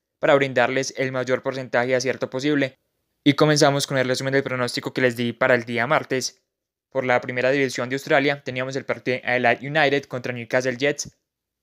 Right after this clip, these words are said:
Con la opción más de ocho punto cinco tiros de esquina, hubo nueve corners en este encuentro, así que acertamos. Después, por la segunda división inglesa, el partido de Reading contra Swansea.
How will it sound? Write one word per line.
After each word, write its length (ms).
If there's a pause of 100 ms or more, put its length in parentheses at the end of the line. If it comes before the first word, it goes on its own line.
(260)
Con 160
la 40
opción 360
más 180
de 180
ocho 300
punto 220
cinco 260
tiros 220
de 60
esquina, 380
hubo 220
nueve 360
corners 460
en 120
este 180
encuentro, 340
así 140
que 120
acertamos. 600 (1000)
Después, 340
por 140
la 80
segunda 340
división 320
inglesa, 420
el 140
partido 300
de 100
Reading 260
contra 300
Swansea. 400